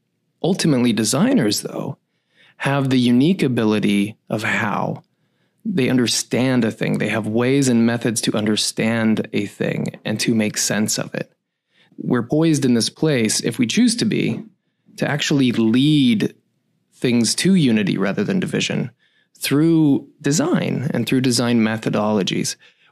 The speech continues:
What we're essentially afraid of, I think, is our own power. That's what I would say.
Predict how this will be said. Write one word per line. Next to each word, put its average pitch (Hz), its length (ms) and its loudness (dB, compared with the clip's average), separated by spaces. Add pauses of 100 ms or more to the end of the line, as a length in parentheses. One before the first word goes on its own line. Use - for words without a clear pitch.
What 135 360 0 (180)
we're 135 680 2 (480)
essentially 143 500 0
afraid 131 340 0
of, 107 400 -2 (340)
I 117 120 -2
think, 110 280 0
is 113 160 0
our 107 220 0
own 110 200 2
power. - 420 -4 (360)
That's - 260 -6
what - 80 -6
I 104 100 -4
would 107 180 -6
say. - 240 -10